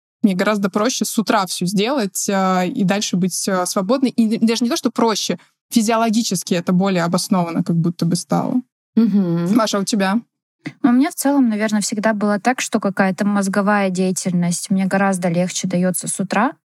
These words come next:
Speaker 3: Ну, вот причем чем раньше встала, даже если я хочу спать,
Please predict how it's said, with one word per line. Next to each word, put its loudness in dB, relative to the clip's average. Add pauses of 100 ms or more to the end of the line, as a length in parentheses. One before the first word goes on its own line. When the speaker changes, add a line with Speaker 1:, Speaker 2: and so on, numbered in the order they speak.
(140)
Speaker 3:
Ну, 4
вот -2
причем 0
чем 0
раньше 0
встала, 2
даже 0
если 0
я 0
хочу -2
спать, -2